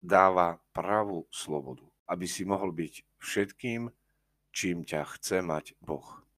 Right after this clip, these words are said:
Naopak hriech, on ťa môže zotročiť, dokonca ovládať ťa a vládnuť nad tebou, určovať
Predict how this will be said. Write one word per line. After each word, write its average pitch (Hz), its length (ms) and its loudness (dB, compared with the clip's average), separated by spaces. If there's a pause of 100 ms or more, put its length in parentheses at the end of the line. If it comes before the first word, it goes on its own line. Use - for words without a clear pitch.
(120)
Naopak 113 400 2
hriech, 104 400 0 (320)
on 120 160 4
ťa 98 400 4 (240)
môže 95 320 0
zotročiť, - 840 -8 (420)
dokonca 117 640 6 (360)
ovládať 95 640 6
ťa 71 220 -14 (680)
a 98 100 2
vládnuť 117 540 8
nad 85 180 0
tebou, 71 500 -10
určovať 113 640 6